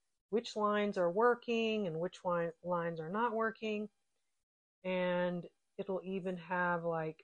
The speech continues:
automatic repair functions. So it, it, it will be pretty good in some ways, but I'm gonna talk about the ways it's not so good too.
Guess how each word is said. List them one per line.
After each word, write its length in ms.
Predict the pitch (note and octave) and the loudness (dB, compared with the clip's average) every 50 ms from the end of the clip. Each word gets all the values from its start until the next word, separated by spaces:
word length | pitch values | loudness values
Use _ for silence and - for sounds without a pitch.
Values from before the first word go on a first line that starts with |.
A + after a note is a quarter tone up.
| _ _ | _ _
automatic 580 | F3+ F#3 G3 G3 F#3+ F#3+ F#3+ F#3 F#3 F3+ E3+ - _ _ | 0 2 2 2 2 2 2 2 2 2 0 -2 _ _
repair 760 | E3 E3 E3 E3 - - - - G#3 G3 G3 G3+ G3+ G3+ G3+ - | -8 -6 -6 -8 -10 -14 -8 -2 0 4 6 6 6 6 4 2
functions. 840 | - G#3 G#3 G#3 - - - G#3 G3+ G3+ G3+ G3+ G3+ G3 G3 - - - _ _ _ _ _ _ _ _ _ _ _ | 0 -2 -2 -2 -4 -4 -2 0 0 2 0 0 0 -2 -4 -6 -10 -20 _ _ _ _ _ _ _ _ _ _ _
So 500 | - - A3 G#3 G#3 G#3 G#3 G3+ G3 - - - | 0 2 4 6 6 6 6 6 4 2 0 -4
it, 220 | A3 A3+ G#3+ G3 - - - _ _ _ | -4 -4 -4 -4 -8 -14 -20 _ _ _
it, 200 | - A3 A3+ G3+ - - | 0 0 0 0 -2 -4
it 160 | G#3 A3+ A3+ G3+ | -2 -2 -2 0
will 240 | G#3 C#4 D#4 D#4+ | 2 4 4 4
be 140 | - C4+ B3+ | 4 2 -2
pretty 380 | B3 - - B3+ B3+ A#3+ F3+ C#3+ - | -2 0 0 2 2 2 -2 0 4
good 380 | G3+ A3+ C4+ C#4+ D4 D4 C4 | 8 8 10 10 8 8 6
in 180 | A3+ G3 F#3+ F3+ | 6 4 4 0
some 480 | - - - - G#3+ G#3+ G#3+ G#3 G3 | -4 -6 -4 0 2 2 2 2 4
ways, 640 | G3 A#3+ C#4+ D4 B3 F3 C#3+ B2+ B2+ - - - - - _ _ _ _ _ _ _ _ | 4 6 8 8 8 6 6 2 -6 -14 -18 -20 -20 -20 _ _ _ _ _ _ _ _
but 100 | E3+ F3 | -4 -2
I'm 100 | F3+ F#3+ | 2 4
gonna 200 | A#3+ C4 C4 B3 | 6 6 6 4
talk 280 | - A#3+ A#3 A3 - | 4 2 2 2 2
about 500 | G3+ F3+ F#3+ F3 F3 F3 E3+ E3+ E3 D#3+ - _ _ _ _ | 0 0 2 4 4 4 4 2 0 -2 -6 _ _ _ _
the 80 | - F3+ | -2 2
ways 260 | E3+ F3+ F#3 F#3+ D#3+ | 2 4 4 4 2
it's 200 | E3 D#3+ - - | 0 -4 -4 -2
not 220 | F3+ E3+ D#3+ - - | 0 0 0 0 -4
so 120 | D#3+ D3 | -8 -8
good 240 | C#3+ D3+ - - - | -6 -8 -10 -8 -10
too. 180 | - - - | -14 -14 -14